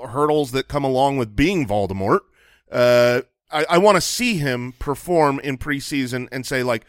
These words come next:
he looks like his old self, or this is more of what we've seen. And until I see it, I just don't, I don't want to predict. Maybe, maybe it's just, like,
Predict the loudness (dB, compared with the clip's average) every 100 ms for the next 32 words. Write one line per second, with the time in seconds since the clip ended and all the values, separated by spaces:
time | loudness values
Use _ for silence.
0 | _ _ -10 -6 -2 2 2 2 -10 -12
1 | _ _ _ 0 2 2 -2 -4 2 4
2 | 4 0 0 0 0 -6 _ _ _ -2
3 | 0 2 0 -2 -4 2 2 2 0 -2
4 | -2 -2 -4 -6 -6 -4 -4 -2 2 2
5 | 2 0 0 -4 _ _ _ _ _ -10
6 | -8 -4 -2 -4 -8 -20 _ -8 -6 -4
7 | 0 2 0 -4 -6 -2 0 0 -4 _
8 | -12 -2 0 0 -4 -12 -10 -8 -2 -2
9 | -2 -12 -20 _ _ _ -2 0 2 0
10 | 0 0 -2 -4 -4 -2 -4 -4